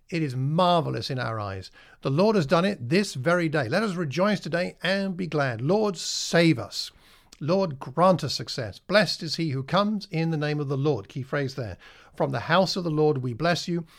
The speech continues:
The Lord is God. He has made his light shine on us." With boughs in hand, join in the festal procession up to the horns of the altar. These people knew those passages. They knew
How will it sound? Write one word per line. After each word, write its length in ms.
The 100
Lord 380
is 160
God. 320
He 80
has 160
made 240
his 160
light 440
shine 340
on 140
us." 180
With 220
boughs 400
in 100
hand, 440
join 400
in 240
the 80
festal 400
procession 480
up 160
to 60
the 100
horns 320
of 100
the 120
altar. 320
These 400
people 420
knew 340
those 300
passages. 560
They 180
knew 500